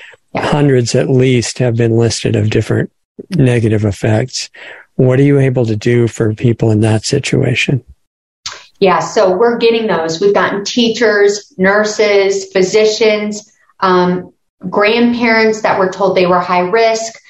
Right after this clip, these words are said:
Speaker 1: The family was split. Some families said, "No, I don't wanna have my parents get the vaccination." The other part was like,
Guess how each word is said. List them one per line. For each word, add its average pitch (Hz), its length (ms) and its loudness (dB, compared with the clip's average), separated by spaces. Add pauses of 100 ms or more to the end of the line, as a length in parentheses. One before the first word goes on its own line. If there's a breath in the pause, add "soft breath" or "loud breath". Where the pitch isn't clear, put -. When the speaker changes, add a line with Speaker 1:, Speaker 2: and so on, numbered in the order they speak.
(200 loud breath)
Speaker 1:
The 202 140 0
family 202 360 2
was 185 220 2
split. 254 640 -2 (100)
Some 202 320 -4
families 208 360 0
said, 185 260 -2
"No, 220 180 2
I 208 120 2
don't 202 260 0
wanna 214 160 0
have 208 160 -2
my 202 200 -2
parents 208 340 -4
get 214 160 0
the 202 80 0
vaccination." 202 1000 0 (360 loud breath)
The - 80 2
other 208 600 0
part 214 200 0
was 202 140 -4
like, 170 400 -2